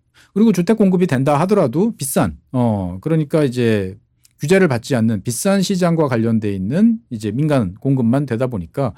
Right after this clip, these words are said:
저렴한 주거, 어포더블 하우징과 관련돼 있는 공급이 이제 줄어들고 있는 거죠.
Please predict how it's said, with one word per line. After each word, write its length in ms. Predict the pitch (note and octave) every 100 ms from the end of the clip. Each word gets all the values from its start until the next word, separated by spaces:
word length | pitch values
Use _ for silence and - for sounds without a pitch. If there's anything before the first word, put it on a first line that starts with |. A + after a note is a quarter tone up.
| _ _ _
저렴한 600 | B2 D3+ F3+ E3+ C#3+ C3+
주거, 300 | - A2 E2+ -
어포더블 520 | C3 G3 F#3 E3+ D3+
하우징과 380 | E3 D#3+ C#3+ B2
관련돼 460 | B2 A2+ A2 G#2+
있는 360 | G2 G2+ D3 C3
공급이 480 | C3+ D3 C3+ F#2 F#2
이제 140 | A#2
줄어들고 420 | G2 C#3+ D3 A2+
있는 180 | D3 F3+
거죠. 340 | D#3+ E2+ G2+